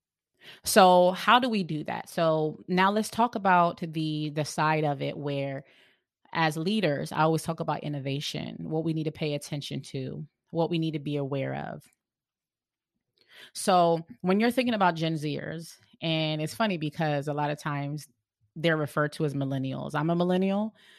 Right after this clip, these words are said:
So when you're thinking about that group, and these are the new, um,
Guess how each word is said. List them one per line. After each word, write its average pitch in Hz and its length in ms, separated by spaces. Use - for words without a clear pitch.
So 156 340
when 165 160
you're 190 100
thinking 196 300
about 160 320
that 147 500
group, 147 340
and 147 120
these 160 160
are 160 60
the 147 140
new, 143 600
um, 147 680